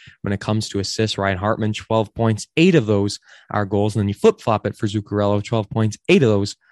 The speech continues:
are in the assists. Foligno and Fiala both have ten points on the year. Eriksson,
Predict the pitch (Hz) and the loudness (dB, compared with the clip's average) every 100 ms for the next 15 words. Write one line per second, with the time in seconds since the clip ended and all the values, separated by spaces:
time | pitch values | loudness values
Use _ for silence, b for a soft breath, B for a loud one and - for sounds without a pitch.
0 | b b - 113 117 117 110 107 95 - | b b 0 2 2 0 0 0 -2 -2
1 | 120 110 - - 117 117 110 98 110 104 | -2 -2 -4 -4 0 0 0 -2 -2 0
2 | 104 110 107 101 - - 139 113 123 110 | 0 -2 -4 -8 -8 -2 0 2 -2 -2
3 | 113 113 107 127 135 B B - 135 151 | -2 -2 0 2 0 B B 2 4 4
4 | - 113 | 0 -2